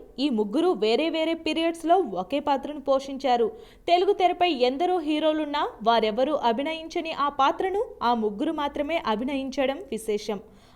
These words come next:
అందుకే సూపర్ స్టార్ అభినయించిన పాత్రగా ఆ పాత్ర నిలిచిపోయింది. ఇంతకీ ఆ పాత్ర ఏంటో చెప్పనే లేదు కదూ?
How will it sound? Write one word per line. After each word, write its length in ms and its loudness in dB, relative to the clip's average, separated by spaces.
అందుకే 440 2
సూపర్ 320 4
స్టార్ 320 4
అభినయించిన 600 0
పాత్రగా 680 2
ఆ 100 2
పాత్ర 360 0
నిలిచిపోయింది. 920 0
ఇంతకీ 420 0
ఆ 180 6
పాత్ర 380 4
ఏంటో 280 -2
చెప్పనే 480 0
లేదు 220 4
కదూ? 340 0